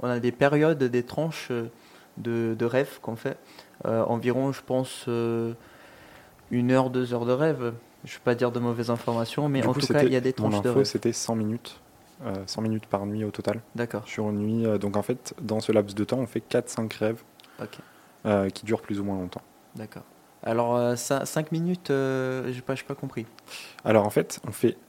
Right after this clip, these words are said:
Speaker 2: quatre ou cinq rêves par nuit
Speaker 1: Mhm.
Speaker 2: sur la période des cent minutes.
Speaker 1: D'accord.
Speaker 2: Donc, donc une nuit de huit heures, tu comptes une heure trente.
Speaker 1: Ok.
Speaker 2: Tu vas faire, euh, pendant une heure trente, quatre ou cinq rêves et tu vas te
Speaker 1: Mhm.
Speaker 2: rappeler peut-être, euh, du plus marquant ou du dernier.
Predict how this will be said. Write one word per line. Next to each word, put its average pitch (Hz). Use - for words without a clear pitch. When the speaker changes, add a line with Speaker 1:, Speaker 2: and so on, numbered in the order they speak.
Speaker 2:
quatre 151
ou 131
cinq 127
rêves 113
par 98
nuit 113
Speaker 1:
Mhm. 123
Speaker 2:
sur 107
la 101
période 104
des 104
cent 107
minutes. 95
Speaker 1:
D'accord. 113
Speaker 2:
Donc, 101
donc 95
une 101
nuit 101
de 95
huit 95
heures, 123
tu -
comptes 95
une 104
heure 95
trente. 117
Speaker 1:
Ok. -
Speaker 2:
Tu -
vas 98
faire, 98
euh, 95
pendant 98
une 101
heure 95
trente, 101
quatre -
ou 107
cinq 95
rêves 120
et 104
tu -
vas 95
te -
Speaker 1:
Mhm. 123
Speaker 2:
rappeler 120
peut-être, -
euh, -
du 95
plus 101
marquant 107
ou 101
du 101
dernier. 95